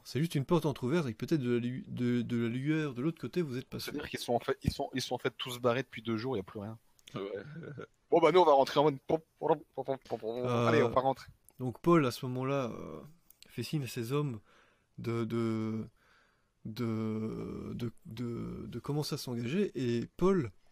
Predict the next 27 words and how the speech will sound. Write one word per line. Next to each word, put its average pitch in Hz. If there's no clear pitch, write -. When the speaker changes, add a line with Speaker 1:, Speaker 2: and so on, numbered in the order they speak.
Speaker 1:
euh, 110
suit, 151
euh, 107
suit 117
derrière. 156
Donc -
il 123
y 123
a, -
il 123
y -
a 120
des 120
hommes 160
qui, 113
qui, 113
qui -
rentrent 135
en 113
fait, -
euh, 104
euh, -
par 117
la 113
porte. -
Et, 156
euh, 113